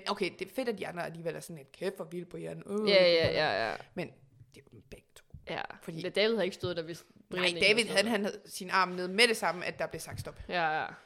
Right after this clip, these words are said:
Speaker 1: Så kan det måske være, der lige sk-,
Speaker 2: Ja.
Speaker 1: nogle sekunder, der
Speaker 2: Slog
Speaker 1: skiller.
Speaker 2: du mærke til, hvor meget han tyrede den kniv
Speaker 1: Ja.
Speaker 2: ned? Jeg var sådan lidt, "Det er sgu da farligt, det her."
Speaker 1: Jeg tror, den var sløv.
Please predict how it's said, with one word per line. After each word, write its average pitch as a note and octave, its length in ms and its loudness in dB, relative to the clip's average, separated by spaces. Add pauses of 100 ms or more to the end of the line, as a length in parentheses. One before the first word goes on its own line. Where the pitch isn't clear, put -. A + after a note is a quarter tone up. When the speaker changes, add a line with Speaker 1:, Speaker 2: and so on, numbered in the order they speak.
(100)
Speaker 1:
Så A3 100 2
kan A3+ 100 8
det G3 60 2
måske F3+ 220 -4
være, F3 120 4
der D#3+ 80 -2
lige D#3+ 140 -8
sk-, F3 120 -6
Speaker 2:
Ja. G3 200 4
Speaker 1:
nogle F3 140 -2
sekunder, A#3+ 380 -4
der - 80 -6
Speaker 2:
Slog - 120 -6
Speaker 1:
skiller. G#3 220 6
Speaker 2:
du G3 100 4
mærke G3+ 200 2
til, A#3 100 2
hvor F#3 80 2
meget F#3 200 2
han F#3 200 -2
tyrede B3+ 760 4
den G3 160 2
kniv A3 200 0
Speaker 1:
Ja. G#3 60 0
Speaker 2:
ned? F#3+ 140 0
Jeg G3 140 4
var F#3+ 60 -2
sådan F#3+ 140 -4
lidt, F3+ 160 -6
"Det F#3+ 60 -8
er - 20 -8
sgu - 160 -6
da E3+ 60 -2
farligt, B3 720 -2
det F3+ 100 -2
her." G3 120 -2
Speaker 1:
Jeg E3+ 120 0 (220)
tror, - 140 -20
den - 140 -20
var - 60 -20
sløv. - 460 -16